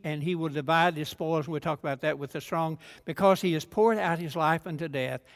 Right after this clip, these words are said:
and was numbered with the transgressors." The transgressors means sin is described as a transgression of the law. So a transgressor is a guy that has broken the law.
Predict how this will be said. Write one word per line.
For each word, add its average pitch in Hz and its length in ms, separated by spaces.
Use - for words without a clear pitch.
and 151 180
was 147 180
numbered 151 640
with 160 220
the 147 100
transgressors." 139 920
The 143 100
transgressors 175 800
means 156 340
sin 233 500
is 165 160
described 165 640
as 143 100
a 156 80
transgression 160 680
of 139 80
the 143 80
law. - 360
So 151 240
a 139 80
transgressor 185 720
is 170 160
a 165 60
guy 156 260
that 151 160
has 147 160
broken 160 400
the 143 100
law. 143 460